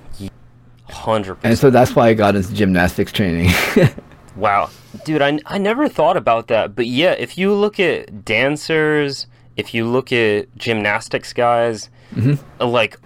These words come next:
Speaker 1: all, when they're in their fifties or sixties, obviously they're not as young as they used to be. But there's not that fragility that you see with people who are, like,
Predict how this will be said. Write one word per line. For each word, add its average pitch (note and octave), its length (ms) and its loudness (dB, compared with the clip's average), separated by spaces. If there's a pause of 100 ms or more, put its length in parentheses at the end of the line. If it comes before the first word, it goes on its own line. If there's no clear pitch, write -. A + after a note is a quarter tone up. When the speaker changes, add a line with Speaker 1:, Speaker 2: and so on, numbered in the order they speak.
Speaker 1:
all, C#3 280 2
when C#3+ 300 -2
they're D#3+ 120 2
in F3 100 0
their C#3 120 -2
fifties D3+ 460 -6
or G#2 80 -6
sixties, D3+ 640 -4 (140)
obviously D3 680 0
they're A2 220 0
not G#2+ 340 0
as G2 180 -6
young G#2+ 240 -2
as G2 120 -8
they G2+ 100 -4
used A2 300 -4
to G#2+ 60 -6
be. G2 240 -4 (500)
But A#2 440 -2 (360)
there's C#3+ 360 -2
not E3+ 240 0
that C3 300 0 (100)
fragility A2+ 920 -4 (120)
that G#2+ 180 0
you A2+ 180 -4
see A#2 400 -2
with G#2 280 -4
people A2 480 -4
who A#2 260 -6
are, G2 400 0
like, A#1 360 -10